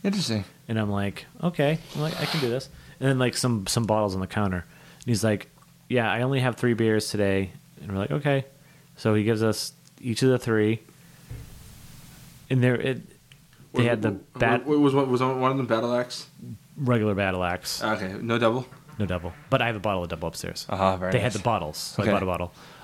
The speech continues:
Speaker 2: Um, so yeah, regular Battle Axe. Um, there was, like, a red ale, and then
Speaker 1: Ugh.
Speaker 2: there was, like, a brown ale,
Speaker 1: Eh.
Speaker 2: which wasn't that good.
Speaker 1: But
Speaker 2: No,
Speaker 1: Battle,
Speaker 2: no.
Speaker 1: Battle Axe is good.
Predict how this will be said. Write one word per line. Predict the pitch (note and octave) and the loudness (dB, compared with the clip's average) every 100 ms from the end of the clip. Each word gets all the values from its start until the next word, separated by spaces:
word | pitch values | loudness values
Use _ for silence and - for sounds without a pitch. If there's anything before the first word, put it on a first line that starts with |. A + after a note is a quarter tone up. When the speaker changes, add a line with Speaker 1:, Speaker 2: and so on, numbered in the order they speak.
| - | -6
Speaker 2:
Um, | G2 F2+ F2+ | -2 0 -2
so | F#2 | -2
yeah, | G#2 D#2+ | -4 -2
regular | G2 A#2 | 0 0
Battle | A#2 A#2+ A#2 | 2 2 4
Axe. | A2+ A2+ - - - - - - | 2 0 -6 -8 -12 -20 -20 -6
Um, | G2+ G2 F#2 | -2 0 -2
there | F#2 | -4
was, | F2+ | -6
like, | F2+ | -6
a | F2+ | -6
red | F2 G2+ G#2 G#2+ - | -2 2 2 0 -2
ale, | A2 A2 A2 G#2+ | 0 2 0 0
and | - | 0
then | G#2 G2+ | 0 2
Speaker 1:
Ugh. | G2 | 0
Speaker 2:
there | G2 | -4
was, | F2+ | -6
like, | F#2+ | -6
a | F2 | -6
brown | D#2+ F#2 F#2 F#2+ | -4 -2 0 -2
ale, | F#2+ F#2+ - - - - F#2 | -2 -4 -10 -20 -20 -10 -4
Speaker 1:
Eh. | G2 F#2 | -2 -2
Speaker 2:
which | G#2 - G#2 | -4 -2 -2
wasn't | G2 G2 | -2 -2
that | F2 F2+ - | -2 -4 -4
good. | F2+ F2 | -6 -2
Speaker 1:
But | A2 | 0
Speaker 2:
No, | |
Speaker 1:
Battle, | G#2 C3+ C3 | 6 8 8
Speaker 2:
no. | A#2+ | 4
Speaker 1:
Battle | F#2 B2 B2 | 4 6 6
Axe | F#2+ | 4
is | F2 | 0
good. | G2+ G2+ | 4 4